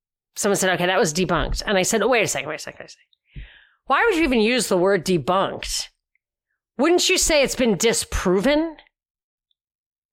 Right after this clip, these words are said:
You know what I'm saying? Like, like, "Oh, the vaccine doesn't cause, uh, prions in your brain or reproductive issues or blood clotting." That theory, that claim has been disproven.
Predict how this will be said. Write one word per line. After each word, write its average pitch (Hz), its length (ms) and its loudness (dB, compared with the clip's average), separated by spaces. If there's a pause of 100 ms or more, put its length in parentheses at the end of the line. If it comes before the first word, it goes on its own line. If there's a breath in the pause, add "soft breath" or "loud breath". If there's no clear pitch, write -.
You 285 120 2
know 320 80 2
what 339 100 4
I'm 311 80 0
saying? 339 360 0
Like, 277 240 0 (140)
like, 254 320 0
"Oh, 285 340 4
the 214 120 -2
vaccine 277 540 -2
doesn't 240 440 0
cause, 170 760 2 (460 loud breath)
uh, 175 380 0
prions 202 680 2
in 196 80 2
your 180 160 2
brain 160 560 2
or 147 120 2
reproductive 196 600 0
issues 170 540 0
or 160 80 2
blood 233 280 0
clotting." 160 580 0 (520 loud breath)
That 233 600 -2 (520)
theory, 311 400 4
that 196 280 -2
claim 247 360 4
has 185 220 2
been 226 220 4
disproven. 180 760 0